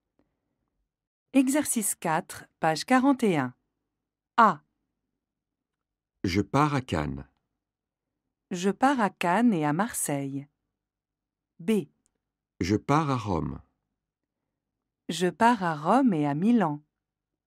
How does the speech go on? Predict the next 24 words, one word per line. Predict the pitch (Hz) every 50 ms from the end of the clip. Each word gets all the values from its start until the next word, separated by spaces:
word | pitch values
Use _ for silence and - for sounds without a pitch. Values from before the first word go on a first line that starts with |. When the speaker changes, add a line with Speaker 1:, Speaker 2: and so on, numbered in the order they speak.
| _ _ _ _ _ _ _ _ _ _ _ _ _ _ _ _ _
Speaker 1:
C. | - - - - 247 220 123 - _ _ _ _ _ _ _ _ _ _ _ -
Speaker 2:
Je | - 87 80 104
pars | 101 - - 120 131 131
à | 120 110
Lisbonne. | 110 120 113 101 82 85 78 78 73 71 71 67 - _ _ _ _ _ _ _ _ _ _ _ _ _ _ _ _ _ _ _ _ _ _ _ _ _
Speaker 1:
Je | - 156 143 151
pars | 151 151 - 214 220 202
à | 180 156
Lisbonne | 151 175 214 240 208 180 143 160 165 190 240 240
et | 208 160 143
à | 139
Porto. | - - 220 226 - - - - 151 139 143 _ _ _ _ _ _ _ _ _ _ _ _ _ _ _ _ _ _ _ _ _ _ _ _ _ _ _ _ _ _ _ _ _ -
D. | 170 170 220 196 156 147 _ _ _ _ _ _ _ _ _ _ _ _ -
Speaker 2:
Je | - 80 90 95
pars | - - 123 127 117
à | 101
Cologne. | 92 - 131 120 101 82 78 78 76 71 71 71 73 _ _ _ _ _ _ _ _ _ _ _ _ _ _ _ _ _ _ _ _ _ _ _ _ _ _ _ _ _ -
Speaker 1:
Je | - 156 175
pars | 175 175 - 254 262 262 202
à | 180
Cologne | - - - 240 233 226 233 254 294 311 277
et | 208 170
à | 160
Berlin. | 151 156 208 247 233 214 170 147 135 135 139